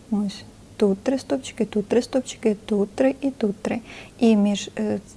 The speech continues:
е, цими трьома стовпчиками, е, по дві повітряні петельки.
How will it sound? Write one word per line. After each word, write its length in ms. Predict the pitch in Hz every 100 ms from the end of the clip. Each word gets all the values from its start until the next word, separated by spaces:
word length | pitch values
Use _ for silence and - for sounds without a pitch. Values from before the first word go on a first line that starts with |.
| -
е, 160 | 196 202
цими 360 | - 214 214
трьома 280 | 202 208 196
стовпчиками, 760 | - 202 196 - - 254 262 262 - - - - - - - -
е, 240 | 214 208 -
по 320 | - 233 285
дві 300 | 247 202 214
повітряні 560 | 247 202 196 - 220 208
петельки. 600 | 208 214 208 208 - 226